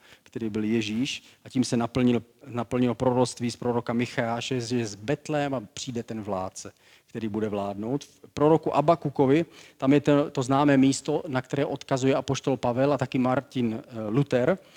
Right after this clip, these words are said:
a to je, že spravedlivý bude žít z víry. To znamená, že není to o plnění předpisů a zákonů, co by nás přivedlo do nebe, protože nikdo je nemůže splnit, ale je to o jeho milosti, kterou on nám dává,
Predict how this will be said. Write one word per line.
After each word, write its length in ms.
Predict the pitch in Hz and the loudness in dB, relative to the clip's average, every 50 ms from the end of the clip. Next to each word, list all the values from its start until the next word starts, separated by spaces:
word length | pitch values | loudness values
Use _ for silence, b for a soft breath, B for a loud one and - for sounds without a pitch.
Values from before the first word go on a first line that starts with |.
| B B B _ | B B B _
a 80 | 113 | -18
to 160 | - - 143 135 | -4 0 4 6
je, 160 | 135 135 131 | 6 6 6
že 140 | 120 123 117 | 4 2 -2
spravedlivý 840 | - - - _ 139 131 135 131 143 135 131 131 131 120 127 123 123 | -2 -6 -6 _ 2 2 4 6 4 4 4 0 0 0 0 0 -2
bude 340 | 117 113 123 120 120 120 113 | -2 -4 -2 -2 0 -2 -2
žít 260 | 104 113 117 113 107 | -2 -2 -4 -4 -4
z 40 | 117 | -6
víry. 580 | 107 113 113 113 113 113 123 135 160 175 160 - _ _ _ | -4 -2 -2 0 0 0 2 0 0 0 -4 -10 _ _ _
To 60 | - | -20
znamená, 460 | - - 120 117 120 120 120 120 120 120 | -12 -10 -8 -6 -6 -4 -2 -2 -2 0
že 200 | 113 127 117 104 b b b b b b b b | 0 0 -2 -2 b b b b b b b b
není 360 | - 113 110 123 143 151 151 147 | -14 -6 0 2 4 4 4 4
to 140 | - 147 | 2 -2
o 120 | - 127 - | -4 -4 -8
plnění 640 | - _ _ 139 131 131 135 131 131 127 120 113 | -10 _ _ 0 2 4 4 4 4 4 2 0
předpisů 800 | - - - - 127 123 _ _ - 123 - - 131 127 - - | -4 -4 -2 -2 -2 -2 _ _ -8 -8 -6 -4 -4 -4 -4 -6
a 60 | 110 | -6
zákonů, 920 | 95 110 110 120 139 - - - 190 165 127 110 104 104 113 135 170 175 - _ _ _ _ _ _ _ _ _ | -4 -4 -4 -4 -4 -6 -4 -2 -2 0 0 -2 -4 -6 -6 -6 -6 -8 -10 _ _ _ _ _ _ _ _ _
co 140 | - 123 | -14 -8
by 100 | 107 120 | -4 -2
nás 260 | 123 123 113 110 - - | -2 -2 -2 -6 -8 -8
přivedlo 460 | - - 127 107 120 113 113 113 110 | -8 -8 -6 -4 -4 -4 -4 -6 -6
do 140 | 101 107 104 | -6 -6 -6
nebe, 440 | 107 107 104 98 110 110 127 160 175 _ | -6 -6 -6 -6 -6 -6 -8 -10 -12 _
protože 320 | - - - 120 107 117 | -20 -16 -14 -8 -6 -4
nikdo 380 | 110 113 120 127 117 117 113 117 | -2 0 0 0 0 0 0 0
je 80 | 117 113 | 0 0
nemůže 380 | 117 117 117 113 104 107 110 | -2 -4 -4 -6 -8 -8 -12
splnit, 640 | - - _ 107 101 104 107 120 147 180 - - _ _ _ _ _ _ _ _ _ _ _ | -14 -14 _ -12 -10 -8 -6 -6 -6 -8 -10 -16 _ _ _ _ _ _ _ _ _ _ _
ale 180 | - 120 123 123 | -8 -6 -2 0
je 120 | 123 123 | 0 -2
to 300 | - - 135 131 - - _ | 0 -2 -2 -2 -2 -6 _
o 200 | - 127 127 123 B B B B B B _ | -8 -6 -6 -6 B B B B B B _
jeho 240 | 113 117 110 123 120 | -6 -4 -4 -2 0
milosti, 580 | 120 120 127 123 127 127 123 - - - 131 | 2 2 2 2 0 -2 -4 -8 -10 -10 -12
kterou 280 | 117 - - 131 127 123 | -12 -8 -8 -4 -4 -4
on 220 | - - 123 123 | -6 -6 -8 -6
nám 240 | 117 117 113 113 110 | -6 -4 -6 -6 -4
dává, 680 | 101 110 107 107 107 107 107 110 110 113 120 143 170 | -4 -2 0 0 0 0 0 0 0 0 0 -4 -6